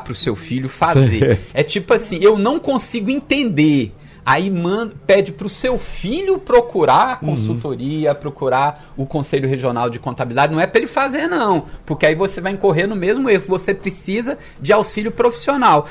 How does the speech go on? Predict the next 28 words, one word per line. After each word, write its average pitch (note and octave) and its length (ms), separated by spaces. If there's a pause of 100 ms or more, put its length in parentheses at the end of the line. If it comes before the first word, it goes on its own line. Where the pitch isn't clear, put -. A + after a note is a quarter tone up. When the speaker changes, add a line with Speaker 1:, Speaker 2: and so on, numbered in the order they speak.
(140)
Speaker 1:
Mas G4+ 180
se F4+ 80
você F4+ 320
falar, F#3+ 340
"Eu B3+ 160
não C4 200
consigo F3+ 520
entender, D#3 420
isso D3 200
não G#3+ 220
entra F#3+ 260
na D3 140
minha C3+ 160
cabeça", E3+ 480 (280)
peça A#3 340
pra B3+ 200
alguém G#3 640
que - 160
entenda, F3 560
que A3 140
depois A3 420
possa A#3 440
lhe A3+ 80
ajudar G#3+ 580 (100)
a G3 160
procurar G#3+ 960
profissionais G3+ 800
especializados. A3 840